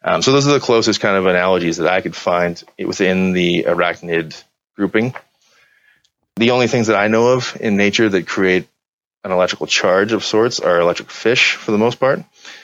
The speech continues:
Electric eels are obviously the most well-known, um, and they're actually not an eel, for the record. They're actually a bony fish in the family of electric fish, or one of them. Uh, so they have these organs that act like a battery, and they can create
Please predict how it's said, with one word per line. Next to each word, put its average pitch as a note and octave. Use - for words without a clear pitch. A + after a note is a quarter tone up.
Electric G#2
eels G#2
are F#2+
obviously F#2
the F2+
most E2+
well-known, E2+
um, E2
and F2+
they're G#2
actually A2+
not F#2
an F2
eel, F2
for -
the D#2+
record. D#2+
They're E2+
actually E2+
a E2+
bony E2+
fish -
in F#2
the F2
family F2
of E2
electric E2+
fish, G2+
or F#2
one G2+
of G2
them. G2+
Uh, F2+
so A2+
they B2
have B2
these G2+
organs G2+
that F#2
act F#2
like E2+
a E2+
battery, E2+
and E2+
they D#2+
can F2+
create F2+